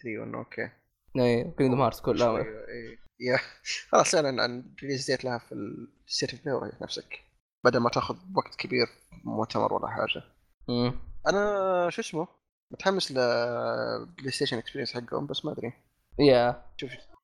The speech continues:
Speaker 2: نشوف ايش سووا. عمومًا، اتوقع هذا كل شيء.
Speaker 1: هذه كل حاجة؟
Speaker 2: هذه كل حاجة. آه، يعطيكم العافية اسماء، آه، شكرًا جزيلا لكم. آه، اكتبوا لنا، اكتبوا لنا برضو ايش، يعني، ايش توقعاتكم، ايش امنياتكم، واشياء هذه.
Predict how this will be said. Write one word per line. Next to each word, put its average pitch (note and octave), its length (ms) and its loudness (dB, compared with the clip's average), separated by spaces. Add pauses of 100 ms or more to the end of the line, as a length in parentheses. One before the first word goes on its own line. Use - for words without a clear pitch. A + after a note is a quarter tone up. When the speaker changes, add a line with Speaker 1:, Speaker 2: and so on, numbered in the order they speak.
(160)
Speaker 2:
نشوف - 240 2
ايش A#2+ 80 -4
سووا. F#2 180 2 (500)
عمومًا، A#3 260 6 (160)
اتوقع F#3 200 4
هذا C#3 80 2
كل D#3+ 120 2
شيء. D4 260 -2 (600)
Speaker 1:
هذه G#2 180 2
كل A2+ 140 4
حاجة؟ F#3+ 300 4 (420)
Speaker 2:
هذه D3+ 180 2
كل C#3 120 0
حاجة. E3 400 -4
آه، C#3+ 260 12
يعطيكم D#3+ 200 2
العافية D#3+ 180 4
اسماء، D3 360 -2 (180)
آه، B2+ 260 -8
شكرًا C#3 140 -10
جزيلا B2+ 220 -12
لكم. C#3+ 260 -16 (240)
آه، A#2 640 4 (100)
اكتبوا G#3 260 4
لنا، F3 100 0
اكتبوا F3 300 6
لنا F#3+ 80 -2
برضو E3+ 220 2
ايش، D#3+ 220 0
يعني، C3 220 -2
ايش C3 140 -6
توقعاتكم، B2+ 640 2
ايش A#2 160 -8
امنياتكم، A#2 500 -6
واشياء A2+ 360 -4
هذه. - 180 -10